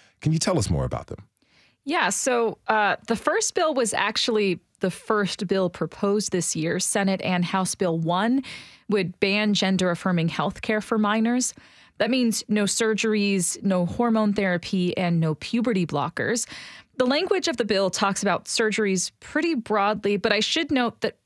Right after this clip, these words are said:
Speaker 2: really the only gender-affirming surgeries happening in Tennessee for minors were chest surgeries for those transitioning to male. They were only an option for those sixteen years of age or older with a parent's permission and a doctor's backing.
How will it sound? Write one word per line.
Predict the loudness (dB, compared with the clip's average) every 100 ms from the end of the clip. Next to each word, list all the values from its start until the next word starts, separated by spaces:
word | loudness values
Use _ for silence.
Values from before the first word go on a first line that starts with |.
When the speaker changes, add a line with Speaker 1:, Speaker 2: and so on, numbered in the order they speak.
| -4
Speaker 2:
really | 0 2
the | 2
only | 2 2 2 0
gender-affirming | 0 2 2 0 0 0 0
surgeries | 0 0 0 -2
happening | -4 -4 0 0 2
in | 2 0
Tennessee | 0 0 0 0 0
for | 0
minors | 2 2 2 2 0 -2
were | -2 -2
chest | 0 0 0 -2
surgeries | -2 -2 -2 -4 -6
for | -4 -2
those | 0 0 -2
transitioning | 0 0 0 0 0 0
to | 0
male. | 0 0 0 -2 -4 -10 -20 -20 -20 -20 -6 0
They |
were | 2 0 -2 -2
only | 2 2 2
an | 2
option | 0 0 0 0
for | 0
those | 0 0
sixteen | -2 -4 -4 0 0 2
years | 0 0
of | -2
age | -2 -2
or | -2
older | -2 0 0
with | 0 0 -2 -2
a | -4
parent's | -2 -2 0 0
permission | 0 0 2 0 0
and | 0 0 0 0 -2
a | -2
doctor's | -2 -2 -4 -4 -2
backing. | -2 -2 -2 -2 -2